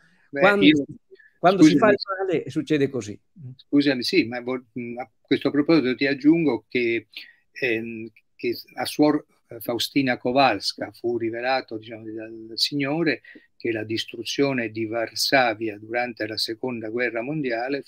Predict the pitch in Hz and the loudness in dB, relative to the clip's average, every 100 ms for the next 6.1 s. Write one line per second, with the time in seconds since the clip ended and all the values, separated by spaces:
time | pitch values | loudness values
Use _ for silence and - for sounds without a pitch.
0 | - 135 131 110 120 117 147 - 131 - | -10 -6 -6 -4 -6 0 0 0 -2 -2
1 | - - _ _ _ - 117 104 110 110 | -10 -20 _ _ _ -6 -2 0 0 0
2 | 110 107 110 117 127 135 123 - 117 120 | 0 -2 -4 -2 -2 -2 -4 -6 -6 -6
3 | 131 117 110 107 113 113 123 131 156 - | -4 -2 -4 -2 -2 0 0 0 0 -4
4 | 110 107 131 113 123 139 127 - 113 117 | -6 -4 -6 -4 -2 0 0 -2 -4 -6
5 | 107 110 107 110 110 107 104 - - - | -4 -4 -4 -8 -12 -12 -6 -4 -6 -10
6 | - | -18